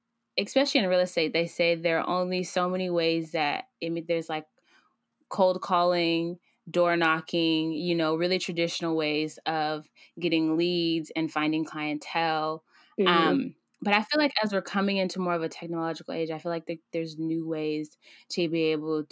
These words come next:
Speaker 1: to um, get leads and to find clientele. So it's just kinda trusting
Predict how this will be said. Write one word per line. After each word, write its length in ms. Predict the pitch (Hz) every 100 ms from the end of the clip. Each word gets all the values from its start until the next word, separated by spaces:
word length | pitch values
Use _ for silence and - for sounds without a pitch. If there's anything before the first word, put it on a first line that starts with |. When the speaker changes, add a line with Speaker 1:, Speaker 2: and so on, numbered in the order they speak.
| -
Speaker 1:
to 460 | 170 160 156 156 156 _ _ _ -
um, 240 | 160 151 156
get 220 | 170 -
leads 380 | 165 170 160 147
and 120 | 160 160
to 80 | 156
find 300 | 151 147 156
clientele. 640 | 147 147 147 - 131 151
So 200 | - 165
it's 160 | 165 -
just 260 | 180 175
kinda 320 | - 180 175 -
trusting 1000 | - - 180 - - 180 175 170 170